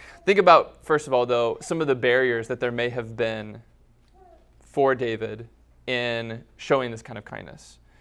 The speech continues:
One is that he was the grandson of his kind of rival,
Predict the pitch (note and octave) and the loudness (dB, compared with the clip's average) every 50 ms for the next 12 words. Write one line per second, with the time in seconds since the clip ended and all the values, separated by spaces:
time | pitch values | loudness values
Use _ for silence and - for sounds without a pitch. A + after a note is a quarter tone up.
0 | _ _ _ _ _ _ _ _ _ _ - C3+ D3 D3+ C3 A#2 B2 B2+ D3 F3 | _ _ _ _ _ _ _ _ _ _ 2 4 6 6 6 6 2 0 -4 -8
1 | - - C3+ B2+ A#2 B2+ B2 A#2 - C3 C3 B2+ A#2+ A#2+ A2 A#2 A#2+ A#2 A2+ A#2 | -8 -4 -4 -2 0 2 2 0 0 -2 -4 -2 -4 -4 -2 -2 -4 -4 -2 -2
2 | A#2+ B2 B2+ B2+ B2+ - - A#2+ A2+ A2+ A#2 A2+ - - - A2+ A2 A2 A2 A2 | -2 -2 -2 -4 -6 -6 -6 -4 -4 -4 -6 -8 -8 -6 -4 -2 -2 -2 -2 -4
3 | A2 G#2+ - - - A#2 A2 A2 A2 G#2+ G#2+ A2 - - - - - - - _ | -4 -6 -8 -8 -6 -4 -4 -4 -4 -6 -10 -12 -16 -18 -20 -20 -20 -20 -20 _
4 | _ _ _ - - - - - A2+ A2 G#2+ - - - - _ _ - B2 A#2 | _ _ _ -20 -20 -16 -10 -8 -6 -6 -8 -10 -12 -20 -20 _ _ 0 2 2
5 | A#2 A#2 A2 A2 G#2+ A2 B2+ D3 | 2 2 0 -2 -4 -4 -6 -10